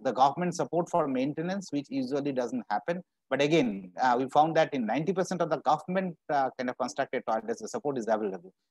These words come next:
And in case of twenty percent of the community constructed toilets, support is available. So it's not an issue of who constructs, but it's an issue, uh, of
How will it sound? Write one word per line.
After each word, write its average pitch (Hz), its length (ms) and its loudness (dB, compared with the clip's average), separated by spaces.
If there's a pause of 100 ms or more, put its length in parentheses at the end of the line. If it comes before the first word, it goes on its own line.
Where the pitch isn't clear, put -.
And 135 120 -2
in 147 100 0
case 151 160 2
of 175 80 4 (100)
twenty 180 440 2
percent 185 420 -2
of 170 60 0
the 165 60 4
community 208 360 2
constructed 156 500 0
toilets, 104 320 -2 (200)
support 120 340 0
is 98 100 -8
available. 95 360 -6
So 143 160 0
it's 143 200 -2
not 139 280 4 (180)
an 143 140 2
issue 151 320 -2
of 131 140 4 (120)
who 185 160 4
constructs, 120 580 0 (280)
but 139 160 2
it's 147 120 -6
an 165 140 0
issue, 156 460 0
uh, 147 260 8
of 165 220 6